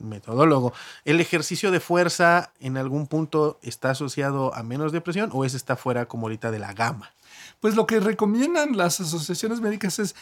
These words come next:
Speaker 2: como te decía, dos, dos y media horas por lo menos de, de ejercicio distribuidas a lo largo de la semana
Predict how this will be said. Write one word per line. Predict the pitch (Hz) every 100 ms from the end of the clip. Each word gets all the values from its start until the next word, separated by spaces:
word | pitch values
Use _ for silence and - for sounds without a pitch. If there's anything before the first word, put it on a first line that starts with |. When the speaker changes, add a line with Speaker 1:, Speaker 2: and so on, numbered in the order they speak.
| - - _ _
Speaker 2:
como | - 165
te | 175
decía, | 175 196
dos, | 190 202 -
dos | 170 220 220
y |
media | 196 202 185
horas | 185 170 - _
por | - 143
lo | 147
menos | 156 170 151
de, | 131 113 -
de | 117
ejercicio | 120 127 156 135 156
distribuidas | 127 123 135 151
a |
lo | 143
largo | 131 135 151
de | 131
la | 120
semana | - 131 175